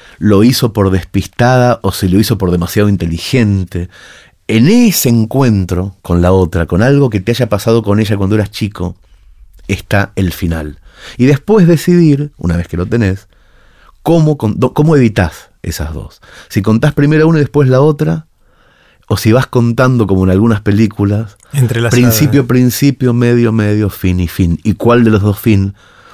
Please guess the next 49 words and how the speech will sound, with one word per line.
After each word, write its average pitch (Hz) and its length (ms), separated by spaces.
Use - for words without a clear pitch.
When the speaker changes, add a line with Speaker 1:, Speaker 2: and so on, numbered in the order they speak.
Speaker 1:
vas 98 320
a 101 60
querer 92 220
usar? 82 360
Si - 140
el 95 60
más 117 160
divertido 107 420
o - 20
el 95 60
más 87 140
conmovedor. 76 560
Speaker 2:
Está 123 120
buenísimo. 110 360
Speaker 1:
Sería 98 260
esa 80 260
la 69 100
manera 69 260
Speaker 2:
Está 117 100
buenísimo. 101 260
Speaker 1:
de, 73 120
de, 73 60
Speaker 2:
Es - 60
interesante 160 460
Speaker 1:
de - 20
trabajar. 143 160
Speaker 2:
porque 120 240
ahí, 139 220
ahí 139 120
me 135 100
ayudaste 135 280
a - 20
simplificarla. 120 600
En 110 40
realidad 120 240
era 143 120
mi 117 120
tía 123 220
abuela 113 360
y 123 40
vos 95 220
ya, 85 60
Speaker 1:
Ujú. 92 100
Speaker 2:
ya, 123 160
ya 120 180
la 117 60
transformaste 120 420
en 123 60
abuela. 127 420